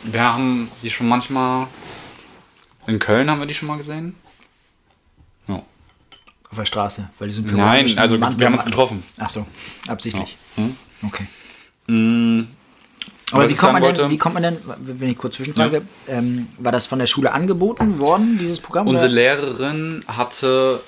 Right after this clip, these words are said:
Speaker 1: ein, eine Freundin, eine deutsche Freundin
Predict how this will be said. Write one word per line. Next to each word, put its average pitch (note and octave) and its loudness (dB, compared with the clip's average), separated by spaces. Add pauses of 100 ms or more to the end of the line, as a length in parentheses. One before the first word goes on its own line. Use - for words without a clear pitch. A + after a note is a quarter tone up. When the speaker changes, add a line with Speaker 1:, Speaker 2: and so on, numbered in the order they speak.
(400)
Speaker 1:
ein, A#2 2
eine A2 0
Freundin, E3 -4 (100)
eine G#2 -4
deutsche A2+ 2
Freundin D#3 -2